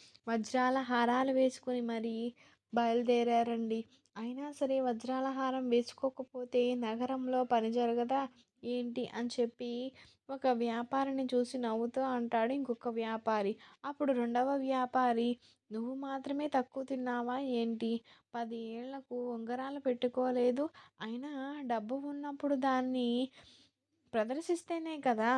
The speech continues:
విలువ గౌరవము దక్కేది" అని అంటూ ఘాటుగా బదులిస్తాడన్నమాట. ఇంతలో మూడో వ్యాపారి కలగజేసుకుని, "డబ్బు లేనివాడు ఎందుకు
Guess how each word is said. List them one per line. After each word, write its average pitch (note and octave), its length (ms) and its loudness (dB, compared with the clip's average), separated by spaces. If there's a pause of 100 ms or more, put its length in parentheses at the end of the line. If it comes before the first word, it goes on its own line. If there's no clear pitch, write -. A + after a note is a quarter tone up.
విలువ A3+ 340 2 (140)
గౌరవము B3+ 760 4
దక్కేది" B3 580 0 (100)
అని C4 200 2
అంటూ A#3+ 320 0 (180)
ఘాటుగా B3 560 2
బదులిస్తాడన్నమాట. G#3+ 1120 0 (500)
ఇంతలో D#4 420 0
మూడో B3+ 360 2
వ్యాపారి C4 480 4
కలగజేసుకుని, A#3 800 0 (320)
"డబ్బు G3+ 400 -2
లేనివాడు C#4+ 720 2 (140)
ఎందుకు A#3+ 420 0